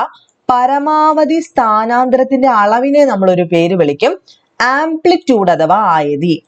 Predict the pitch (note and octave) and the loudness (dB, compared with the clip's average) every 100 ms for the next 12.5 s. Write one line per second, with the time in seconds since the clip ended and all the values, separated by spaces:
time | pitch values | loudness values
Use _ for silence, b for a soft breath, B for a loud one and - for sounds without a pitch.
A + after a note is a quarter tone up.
0 | _ F3 A3+ G3+ G#3+ A#3 A3+ A3+ B3 - | _ -4 -2 0 0 0 2 2 0 -2
1 | G#3 F3+ - G3+ A3+ G#3 G#3 A3 G#3+ F#3+ | -2 -2 0 2 2 2 2 2 0 -2
2 | A3 A3 G3 A3 F3+ E3 F3 D#3 D#3 D4+ | -2 -4 -2 -4 -4 -4 -2 -2 -2 -6
3 | - b b - A#3 A#3+ B3 B3+ B3 G#3+ | -10 b b -2 2 2 2 2 2 2
4 | G#3+ A3 A#3 C4 - F#3+ F#3+ G3+ G3 G#3 | 2 2 2 0 -2 -4 -2 -2 0 0
5 | G3 G#3 F#3 F#3 F3+ G3+ D#4 - G3+ G3 | 2 2 2 0 -2 0 0 0 -2 -2
6 | - F3 D#3+ D3 - B3 G#4+ - _ _ | 0 0 0 -2 -2 -2 -2 -6 _ _
7 | _ _ _ C4+ A#3+ A#3+ A3+ A#3 A3 G3+ | _ _ _ -2 0 0 2 2 2 0
8 | F3 G#3 C#4+ A#3 A3+ F#3+ G#3 G3+ F#3 F#3 | 0 0 2 2 0 -2 -2 0 0 0
9 | F#3 F3 F3 G3 F#3+ G3 G3 F#3+ - G#3+ | 0 -2 -2 0 2 2 2 -2 0 -2
10 | F#3+ A3+ C#4 B3+ A#3 B3 G#3+ E3 C#3 C#3 | -2 -2 0 0 -2 -2 0 -2 -2 -2
11 | C#3+ - _ B B D#4+ D#4 B3 C4 C#4 | -4 -4 _ B B 2 4 2 0 0
12 | D#4 E4 D#4+ C#4+ C4+ | -2 0 2 2 2